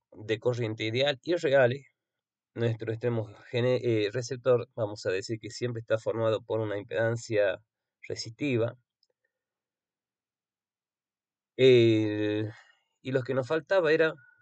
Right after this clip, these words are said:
determinar cuál es la relación de tensión corriente en el plano B I de Bergeron para las componentes directas de tensión y corriente y para las componentes reflejadas de tensión y corriente.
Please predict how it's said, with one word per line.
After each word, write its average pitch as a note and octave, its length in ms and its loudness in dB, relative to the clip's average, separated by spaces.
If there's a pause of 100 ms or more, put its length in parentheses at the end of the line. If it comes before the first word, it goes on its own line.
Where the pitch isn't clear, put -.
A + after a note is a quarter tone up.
determinar E3+ 540 -2
cuál F#3 200 2
es E3 80 0
la B2+ 80 2
relación C3+ 560 -4
de A#2+ 100 -4
tensión C3 440 -6
corriente B2 460 -4
en G2+ 60 -12
el F#2+ 120 -12
plano C3 320 -2
B B2+ 180 0
I B2+ 260 -6 (520)
de A#2+ 80 -6
Bergeron D3+ 580 0 (680)
para D3 160 2
las C#3+ 120 -2
componentes E3+ 720 -4 (680)
directas D3 760 -4 (540)
de - 140 -18
tensión A2+ 340 -2
y D3 80 -4
corriente E3+ 600 -4
y A#2 100 -12
para A#2 240 -4
las A2+ 160 -6
componentes E3 920 -6 (600)
reflejadas C3+ 960 -2
de A2 220 -6
tensión C3 560 -6 (120)
y A2+ 160 -12
corriente. A#2 720 -4